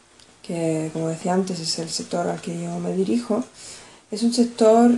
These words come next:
eh, que tiene mucho miedo a la copia. Entonces les da miedo compartir sus patrones, por ejemplo,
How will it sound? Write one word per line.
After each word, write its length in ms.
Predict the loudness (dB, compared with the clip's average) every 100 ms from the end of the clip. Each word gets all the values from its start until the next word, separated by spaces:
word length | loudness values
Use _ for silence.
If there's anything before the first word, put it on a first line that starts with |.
| 2
eh, 600 | 0 2 4 4 4 0 -4
que 80 | -6
tiene 340 | 0 4 6
mucho 440 | 6 2 2 2
miedo 260 | 4 6 6
a 20 |
la 160 | 6 2
copia. 400 | -2 -2 -4 -8 -12 _ -20 -20 -20 -20 _
Entonces 360 | -6 -2 -2 2
les 240 | 2 4
da 140 | 4 4
miedo 280 | 4 2
compartir 720 | 2 0 -2 -6 -2 2 2
sus 180 | 0 -4
patrones, 520 | -4 -4 -2 0 0
por 160 | -4 -8
ejemplo, 560 | -6 -4 -4 -2 -4